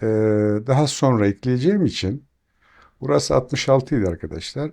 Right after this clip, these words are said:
Üç artı üç, altı milimetreye çıkartırsam şimdilik buraya ben altmış ölçüsünü, e, veriyorum.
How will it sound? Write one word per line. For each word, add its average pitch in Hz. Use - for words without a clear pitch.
Üç 143
artı -
üç, -
altı 117
milimetreye 90
çıkartırsam -
şimdilik 117
buraya 104
ben 151
altmış -
ölçüsünü, 113
e, 87
veriyorum. 87